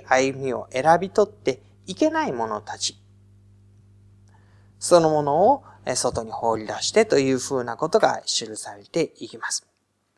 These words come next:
私たちが招かれているにもかかわらず、断ってしまったり、あるいは応答しているのだけれども、ふさわしく応答できていない姿というのをイエス・キリストはここで例え話の中に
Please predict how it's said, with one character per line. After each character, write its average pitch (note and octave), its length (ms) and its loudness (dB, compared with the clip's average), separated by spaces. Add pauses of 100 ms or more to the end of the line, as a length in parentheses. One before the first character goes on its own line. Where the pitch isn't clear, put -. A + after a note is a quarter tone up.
(640)
私 G#3 400 6
た D4 80 0
ち - 100 2
が E3 100 6
招 G3 360 4
か D4 180 0
れ C4 140 4
て G3+ 180 4
い G3+ 60 6
る G3 100 4
に G3 80 2
も D3+ 240 6
か A2+ 160 -8
か A#2+ 140 -6
わ A2 100 -2
ら A2 120 -14
ず、 C#3 200 -4
断 A#3+ 460 4
っ C#4 100 0
て D3+ 160 0
し - 140 -6
ま C3 120 -2
っ B2 80 -10
た - 140 -8
り、 A#2 160 -14
あ C#3 120 4
る D#3+ 80 4
い D3+ 60 6
は B2 140 0
応 G3+ 220 10
答 A3+ 200 6
し - 100 -6
て A3+ 80 8
い G#3+ 40 8
る A3 100 4
の G3+ 140 8
だ D3 120 6
け C#3+ 100 -4
れ B2+ 80 0
ど B2 80 -10
も、 A2+ 140 -18
ふ - 80 -12
さ - 160 -10
わ C#4 180 -10
し - 120 -10
く F3 140 -2
応 C3 300 -2
答 B2+ 220 -2
で B2 140 -2
き - 80 -20
て A#2+ 260 -10
い A#2+ 80 -16
な A2 160 -14
い G#2 120 -20
姿 - 500 -12 (520)
と F3+ 60 6
い F#3 80 12
う F3 40 6
の E3+ 280 -2
を D3 80 0
イ C#3 100 0
エ C#3+ 60 2
ス・ - 120 -6
キ B2 140 -14
リ A#2 120 -18
ス - 80 -16
ト - 80 2
は C#3+ 100 6
こ A#2+ 140 -2
こ D#3 140 2
で A3 180 -2 (440)
例 B2 80 2
え A2+ 80 -2
話 A2+ 340 -6
の A#2+ 140 -10
中 C#3+ 280 -6
に A#3 200 -10